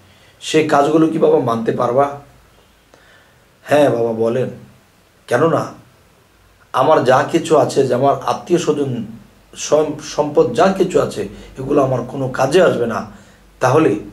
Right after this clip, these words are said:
আমি এতদিন বুঝতে পারিনি, এখন আমাকে বলেন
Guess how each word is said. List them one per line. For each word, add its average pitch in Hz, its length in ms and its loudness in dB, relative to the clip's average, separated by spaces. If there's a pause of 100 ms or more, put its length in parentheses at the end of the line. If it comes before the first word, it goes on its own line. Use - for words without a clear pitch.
(680)
আমি 139 360 2
এতদিন - 300 -4
বুঝতে 160 360 0
পারিনি, 107 420 0 (760)
এখন 120 300 0
আমাকে 120 340 -2
বলেন 123 420 2